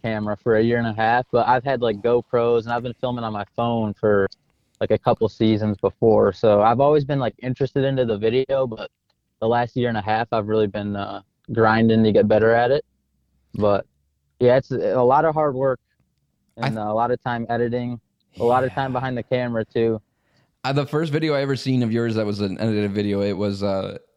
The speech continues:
Speaker 2: it was the morning setup, and you had some type of drone footage, and it was, like, the flow of the edited video. You'll know this one that I'm talking about. It's like,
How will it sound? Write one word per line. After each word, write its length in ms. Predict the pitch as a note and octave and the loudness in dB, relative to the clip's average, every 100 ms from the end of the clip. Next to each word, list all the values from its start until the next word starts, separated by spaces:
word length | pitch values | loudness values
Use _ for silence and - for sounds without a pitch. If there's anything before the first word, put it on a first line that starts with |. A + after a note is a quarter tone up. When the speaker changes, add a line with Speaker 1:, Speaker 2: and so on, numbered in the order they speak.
| _ - | _ -4
Speaker 2:
it 80 | |
was 160 | A2+ G#2 | -4 -2
the 60 | G#2+ | -2
morning 300 | A2+ B2 B2 | 0 0 -2
setup, 480 | B2 G#2+ A2 G#2 - _ _ - | -2 -2 -2 -4 -10 _ _ -6
and 460 | G#2 G2+ G2+ G2+ | -4 -2 0 0
you 120 | G2+ G2+ | 0 0
had 280 | G2 G2 | -2 -4
some 160 | G2 G2 | -6 -6
type 240 | G#2 F#2+ | -4 -4
of 80 | F#2+ | -6
drone 320 | F#2+ G2+ G2+ | -4 -4 -4
footage, 460 | F#2+ G#2+ G2 G2 - | -4 -4 -2 -4 -6
and 200 | G2+ G2 | -4 -4
it 100 | G2 | -4
was, 160 | F#2+ G2 | -6 -6
like, 400 | G2 F#2+ F#2+ - _ _ _ _ _ _ | -4 -4 -6 -14 _ _ _ _ _ _
the 180 | - A#2+ | -4 -4
flow 520 | - A2+ A2 A2+ A#2+ | -4 -4 -2 0 0
of 280 | G2+ A2 G#2+ | -2 -2 -2
the 100 | G#2+ | -2
edited 320 | G2 G#2+ G2+ | -2 -2 -4
video. 540 | F#2+ G2 F#2+ F#2 F#2 F2 | -4 -4 -2 -4 -4 -2
You'll 200 | A#2 A#2+ | -2 0
know 220 | A2+ A2 | 0 -2
this 240 | G#2 - | -6 -6
one 160 | G#2 G2+ | -6 -4
that 100 | F#2 | -4
I'm 80 | F2+ | -4
talking 440 | G#2 G2+ G2+ F#2+ | -4 -4 -4 -6
about. 360 | F#2+ F#2+ F#2+ - | -4 -4 -4 -4
It's 360 | G2 F#2+ - | -4 -4 -6
like, 280 | G2+ G2 | -4 -4